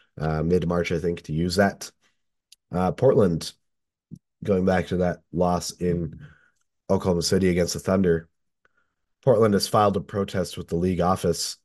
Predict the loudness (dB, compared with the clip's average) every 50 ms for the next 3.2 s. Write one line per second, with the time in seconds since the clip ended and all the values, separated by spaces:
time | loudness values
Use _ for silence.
0 | _ _ _ _ _ _ _ _ _ _ -4 -2 0 2 2 0 -2 -2 -4 -2
1 | 0 2 2 2 2 0 -2 -4 -2 0 0 0 0 2 4 4 4 4 2 -4
2 | -14 -18 -18 _ _ _ _ _ -8 -6 -4 -4 -4 -4 -4 -2 -2 0 -2 -2
3 | -4 -8 -10